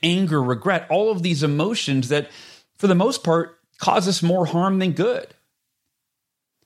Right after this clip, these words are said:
So accept the unchangeable and begin with your past, right? Apply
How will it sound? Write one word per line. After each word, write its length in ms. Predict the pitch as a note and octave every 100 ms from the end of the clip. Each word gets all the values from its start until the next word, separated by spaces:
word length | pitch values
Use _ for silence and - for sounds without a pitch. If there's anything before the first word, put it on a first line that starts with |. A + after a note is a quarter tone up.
| _ _
So 200 | - E3+
accept 680 | E3 - - F#3+ G3+ - C#3
the 200 | E3 -
unchangeable 1000 | D3 D#3 D#3 D3 - G#3 B3 C#3+ F#3+ -
and 180 | D#3 F3+
begin 540 | G3+ D#3 C3+ G#3 B3 G#3
with 240 | G3+ -
your 160 | F#3+ G3+
past, 720 | - E4 A#3 A#2 - - - _ _ _ _ _ _
right? 200 | F3 G3
Apply 520 | D#3+ - G3+ A3 -